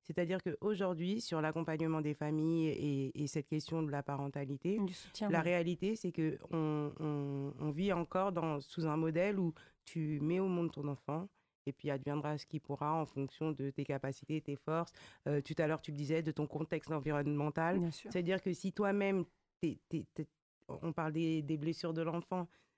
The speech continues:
Speaker 1: mais si toi-même, t'es, t'es, t'es pas très bien, euh, que,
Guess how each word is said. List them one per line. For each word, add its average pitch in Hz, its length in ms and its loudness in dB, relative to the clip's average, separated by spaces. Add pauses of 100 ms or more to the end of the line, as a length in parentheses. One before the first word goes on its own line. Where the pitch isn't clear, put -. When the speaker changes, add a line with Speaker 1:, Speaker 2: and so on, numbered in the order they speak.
(140)
Speaker 1:
mais 175 340 4
si - 200 -2
toi-même, 208 400 4 (140)
t'es, 175 400 4
t'es, 165 240 2
t'es 175 100 0
pas 190 140 0
très 190 160 -2
bien, 185 260 2 (400)
euh, 165 160 4
que, 175 460 4